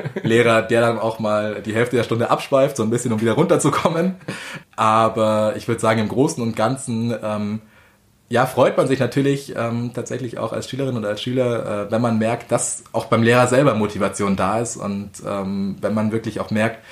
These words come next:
dass der Lehrer, äh, jetzt nicht das Konzept von vor zehn Jahren immer noch durchzieht, sondern dass da wirklich frischer Wind dahinter ist und, ähm, man dann auch tatsächlich sehr gerne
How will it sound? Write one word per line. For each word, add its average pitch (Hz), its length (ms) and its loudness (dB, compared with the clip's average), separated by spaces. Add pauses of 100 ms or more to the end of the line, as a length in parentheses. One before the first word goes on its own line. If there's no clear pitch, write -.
(180)
dass 107 180 -2
der 107 120 2
Lehrer, 110 680 4
äh, 101 40 -4
jetzt 104 180 -4
nicht 135 200 0
das 113 100 0
Konzept 120 380 -2
von 110 120 -2
vor 110 180 2
zehn 104 180 -2
Jahren 113 240 4
immer 160 140 4
noch 151 140 2
durchzieht, 160 440 0
sondern 117 220 -2
dass 110 160 -4
da 110 120 -2
wirklich 117 360 -2
frischer 160 320 2
Wind 180 180 4
dahinter 139 380 2
ist 135 280 -4 (360)
und, 117 520 2
ähm, 113 400 4
man 113 160 4
dann 110 120 0
auch 110 100 -2
tatsächlich 117 460 -2
sehr 117 160 4
gerne 113 400 -2